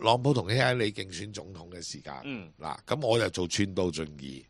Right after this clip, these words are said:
Speaker 1: 點解我夠膽同你講？我相信特朗普係有機會贏，除咗係分析嗰陣時啲，誒，市場調查啊、統計啊嗰啲數據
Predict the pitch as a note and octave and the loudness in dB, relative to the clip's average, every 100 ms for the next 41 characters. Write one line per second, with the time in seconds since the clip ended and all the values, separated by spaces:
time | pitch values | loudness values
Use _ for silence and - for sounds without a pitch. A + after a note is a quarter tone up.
0 | _ _ _ B2+ F#3+ F#3 C3+ - A#2 G#2+ | _ _ _ 0 6 6 6 6 0 0
1 | D#2+ A#2 B2 D#2 D2+ F2 D#2 E2+ A2 _ | -4 -6 -10 -10 -8 -6 -4 -6 -8 _
2 | _ _ - _ _ F2 F#2 A#2 D3+ C3 | _ _ -20 _ _ 2 2 4 4 2
3 | A2+ A2 F#2 G#1 D#2+ F2+ G2+ D2+ D#2 - | 0 -4 -4 -6 -6 -6 -6 -6 -8 -6
4 | F#2+ D2 A#1+ - - _ - A2 D#3 F#3 | -6 -6 -8 -14 -18 _ 4 6 8 6
5 | - E3+ F3 D#3+ F3+ B2 C#3+ B2+ - E2 | 8 6 6 2 2 6 6 6 -2 0
6 | A#2+ C3+ B2 - - - - - - - | 4 4 2 -6 -20 -20 -20 -20 -10 -2
7 | G2 F#2+ F#2+ - C3 A#2+ F2 F2+ E2+ - | 2 2 4 4 4 4 2 -2 -2 -2
8 | D#2 E2 G#2 A2 A2 G#2+ F#2+ C3 C3 G#2 | 0 0 0 0 -2 -4 -8 -4 0 2
9 | G#2 G2 A2 B2 A#2 G#2+ G2+ G2+ G2 | 0 0 -2 -2 -2 -2 -2 0 -2